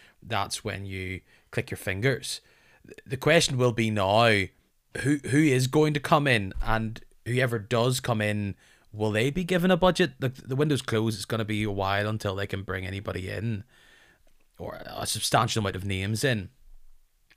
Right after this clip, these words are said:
Like, was it just a feeling that he wasn't connecting with the squad of players that he had? And if somebody does come in, could there be money to spend? Because surely the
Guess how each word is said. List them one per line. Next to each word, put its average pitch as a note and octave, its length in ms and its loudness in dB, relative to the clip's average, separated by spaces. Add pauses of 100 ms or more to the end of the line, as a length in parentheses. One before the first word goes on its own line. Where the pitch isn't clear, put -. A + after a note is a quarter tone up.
(180)
Like, G#2+ 160 -2
was G#2+ 120 -2
it G#2 40 -4
just B2+ 180 -2
a B2+ 40 -4
feeling A2 300 -2
that - 100 -8
he G#2+ 140 -2
wasn't G#2 520 -4 (280)
connecting A2+ 480 0
with G#2 120 -2
the A2+ 60 -2
squad G2+ 340 -2
of G#2 80 -4
players G#2+ 380 2
that G#2 120 2
he G#2 60 0
had? A2+ 600 2 (420)
And G2+ 500 -2 (100)
if G#2 160 -6
somebody A2+ 260 0
does A2 280 0
come C3 200 0
in, G2+ 360 0 (920)
could A#2+ 220 -2
there B2+ 80 0
be A2+ 140 0
money G#2 260 -2
to G2+ 80 -4
spend? B2 560 0
Because G#2 720 2 (600)
surely D3 840 4 (160)
the A2+ 240 -2